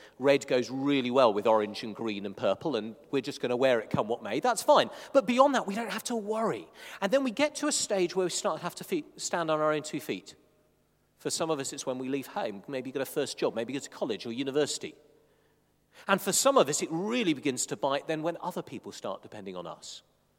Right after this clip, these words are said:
Maybe a partner, maybe kids. Then there comes another stage where their kids are starting to, we're beginning to hit this stage, where the kids are starting to think about leaving home, and you're starting to think, "Oh, paying for, you know, helping them out with a first place or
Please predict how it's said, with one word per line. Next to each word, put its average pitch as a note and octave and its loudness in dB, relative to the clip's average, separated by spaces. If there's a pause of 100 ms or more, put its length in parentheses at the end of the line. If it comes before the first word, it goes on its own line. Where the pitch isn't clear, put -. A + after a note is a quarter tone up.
(400)
Maybe C#3+ -2
a C#3+ -2
partner, C#3+ -4
maybe B2+ -8
kids. - -10 (1000)
Then D#3+ 4
there E3+ 6
comes E3+ 0
another E3 2
stage A#2 0
where C3+ 0
their C3 0
kids - -2
are - -6
starting A#2+ -2
to, B2+ -8
we're A#2+ -10 (360)
beginning G2 -8
to G2 -14
hit G#2+ -8
this - -6
stage, G#2+ -6 (180)
where C#3+ 2
the C#3 -2
kids - 2
are C#3 -4
starting A#2 0
to - -14
think G#2+ -8
about A2+ 0
leaving G#2+ -4
home, G2+ -2
and A2+ -8
you're A#2+ -6
starting C#3 -4
to C#3 -8
think, C#3+ -8
"Oh, F#3+ -8
paying F3 -8
for, - -6 (840)
you E3+ -12
know, E3 -8
helping E3 -10
them D#3 -6
out E3+ -4
with D3 -14
a E3 -8
first - -10
place D#3 -6
or D3 -6